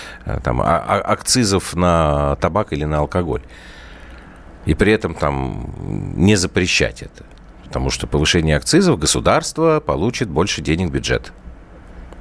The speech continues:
Ну, вы о чем заботитесь, значит?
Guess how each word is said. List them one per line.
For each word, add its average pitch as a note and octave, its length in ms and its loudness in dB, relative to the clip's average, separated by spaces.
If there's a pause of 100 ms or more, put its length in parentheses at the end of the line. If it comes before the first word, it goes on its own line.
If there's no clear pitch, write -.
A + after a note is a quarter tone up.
(1200)
Ну, A2+ 200 2 (540)
вы D#2 120 4
о E2+ 40 2
чем D2 220 -2
заботитесь, A#1 400 -8
значит? - 300 -12